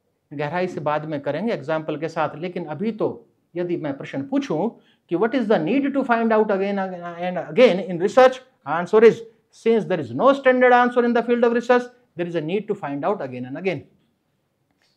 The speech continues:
इसलिए हमें पुनरावृत्ति की आवश्यकता पड़ती है। तो कितने रूपों में हमने अनुसंधान के अर्थ की बात की?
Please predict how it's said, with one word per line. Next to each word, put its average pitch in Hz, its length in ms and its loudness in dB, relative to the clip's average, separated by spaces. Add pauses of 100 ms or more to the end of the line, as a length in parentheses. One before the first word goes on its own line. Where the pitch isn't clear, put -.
(140)
इसलिए 208 320 2
हमें 175 260 0
पुनरावृत्ति 151 680 -2
की 202 180 -6
आवश्यकता 143 480 -6
पड़ती 175 580 -6
है। 214 360 0 (480)
तो 147 80 -4
कितने 214 400 -4
रूपों 175 340 0
में 208 120 0
हमने 190 420 -2 (120)
अनुसंधान 180 560 -4
के 196 120 -2
अर्थ 196 120 -2
की 226 140 -4
बात 208 240 4
की? - 440 -2